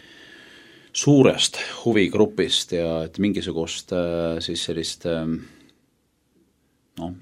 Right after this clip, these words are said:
seaduslikku initsiatiivi siis selle grupi huvides ei, ei ole nagu algatatud. Ja mis võib-olla mind nagu kõige rohkem, äh, häirib ja ma arvan, et, äh, kristlase kindlasti häirib see, et kui nagu asjad ei ole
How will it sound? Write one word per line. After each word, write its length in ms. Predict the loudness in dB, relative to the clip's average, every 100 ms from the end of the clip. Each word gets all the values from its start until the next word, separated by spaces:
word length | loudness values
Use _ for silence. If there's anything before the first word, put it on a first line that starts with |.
| -6
seaduslikku 500 | -2 -2 -4 -10 -6
initsiatiivi 1080 | -4 -4 -4 -6 -10 -8 0 0 0 -4 -8
siis 180 | -4 0
selle 140 | 0
grupi 320 | 0 -6 -6 -6
huvides 600 | -4 -4 -4 -8 -8 -8 -10 -12 -20 -20 -20 -20 -20 -20 -20 -20 -20 -4
ei, 380 | 0 2 0 -4 -8 -6
ei 120 | -2
ole 200 | 0 0 -2
nagu 160 | 0
algatatud. 800 | 0 0 -4 -8 -10 -8 -12 -18 -20 -20 -20 -20 -20 _ -20 -12
Ja 160 | -6
mis 180 | -6 -6 -10 -10
võib-olla 240 | -10 -8 -6
mind 160 | -6
nagu 120 | -8 -8
kõige 180 | -8 -6
rohkem, 440 | -8 -8 -6 -4 -4
äh, 380 | -4 -8 -10 -12 -4
häirib 340 | -4 -2 -6
ja 80 | -8
ma 80 | -8
arvan, 240 | -8 -8
et, 240 | -12 -12 -10
äh, 540 | -8 -8 -8 -10 -14 -12
kristlase 580 | -10 -8 -10 -12 -12 -10
kindlasti 480 | -10 -10 -12 -10
häirib 320 | -8 -6 -4 -4
see, 380 | -4 -6 -8 -10
et 80 |
kui 120 | -10 -6
nagu 120 | -6
asjad 300 | -6 -8 -8
ei 60 | -8
ole 140 | -8